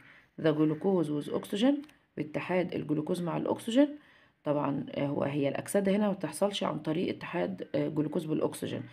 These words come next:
بدليل إن الجلايكوليسيس حصلت في الأول، آه، ب-، بدون الحاجة لمين؟ للأكسجين، يعني لأن احنا قلنا جلوك-، الجلايكوليسيس بتحصل in presence أو absence of oxygen، ما بيفرقش، يعني في الإيروبيك أو الأنيروبيك إيه respiration.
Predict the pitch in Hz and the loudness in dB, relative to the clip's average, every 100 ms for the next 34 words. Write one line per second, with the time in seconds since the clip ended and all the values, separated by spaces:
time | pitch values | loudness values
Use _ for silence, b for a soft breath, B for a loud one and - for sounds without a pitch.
0 | B B - 156 165 202 190 156 151 151 | B B 0 2 2 2 0 2 4 2
1 | 147 185 190 180 - 185 170 - - - | 4 0 0 -6 -6 -4 -4 -4 -2 2
2 | 202 240 233 B B B - 147 143 143 | 4 4 2 B B B -4 0 0 0
3 | 117 117 117 120 120 - - - 87 - | -2 -2 -4 -6 -8 -10 -6 -4 -6 -6
4 | - 143 180 185 170 175 180 156 170 170 | -6 -2 0 0 -2 -2 0 0 0 0
5 | - 143 - 151 - - - 139 139 143 | 0 0 0 -2 -6 -8 -4 -2 -2 -2
6 | 165 170 170 170 165 160 151 - - 151 | -4 -4 -4 -2 -2 -2 -4 -6 -10 -4
7 | 147 147 196 202 202 165 202 - 262 262 | -2 -2 -4 -6 -8 -6 -4 -2 -2 -4
8 | B B B B 196 185 226 269 254 - | B B B B 0 2 4 4 4 2
9 | 170 220 - 196 - - - 185 175 170 | 2 0 0 -4 -4 -2 -4 -4 -4 -4
10 | 156 160 - 165 - - - - - 156 | -4 -6 -6 -6 -6 -10 -14 -14 0 2
11 | 147 - 156 185 202 - - 165 180 165 | 2 2 2 0 0 0 0 0 0 0
12 | 175 170 165 170 165 - - 135 | -2 0 0 0 -2 -4 -2 -4